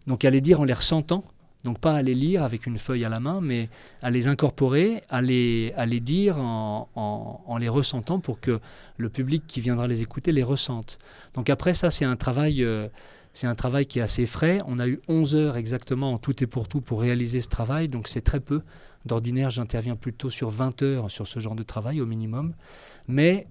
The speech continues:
ce sera toujours intéressant pour ceux qui ont envie de venir voir. Ça sera à quatorze heures trente le vendredi cinq avril au Théâtre de Die. Et là, c'est, l'entrée est libre. Faut, faut simplement arriver à l'heure. Et, euh, et ça peut être vraiment un, un, un,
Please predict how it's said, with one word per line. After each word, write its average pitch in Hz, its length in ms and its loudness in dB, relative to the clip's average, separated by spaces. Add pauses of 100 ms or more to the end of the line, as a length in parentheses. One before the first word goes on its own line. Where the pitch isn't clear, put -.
ce - 160 -8
sera 143 200 0
toujours 165 320 4
intéressant 151 520 4
pour 156 200 -6
ceux 160 120 -4
qui - 160 -2
ont 131 140 2
envie 131 180 0
de 131 80 -4
venir 131 300 0
voir. 151 360 -2
Ça 131 120 -4
sera 147 140 -2
à 135 60 0
quatorze 156 440 4
heures 143 100 2
trente - 480 -4 (480)
le 123 120 0
vendredi 135 420 2
cinq 151 300 0
avril 127 540 0 (100)
au 123 120 -2
Théâtre 127 440 0
de 120 120 0
Die. 156 300 -2 (140)
Et 131 80 2
là, 165 160 2
c'est, 135 520 2
l'entrée 139 420 4
est 147 40 8
libre. 160 320 2 (460)
Faut, 123 420 2
faut 131 140 -2
simplement 135 400 4
arriver 131 260 4
à 120 80 2
l'heure. 143 340 0 (440)
Et, 127 200 6
euh, 117 1040 0 (500)
et 113 60 -4
ça 123 140 2
peut 160 120 4
être 170 120 6
vraiment 156 280 4
un, 135 500 0
un, - 120 -6
un, 120 320 -4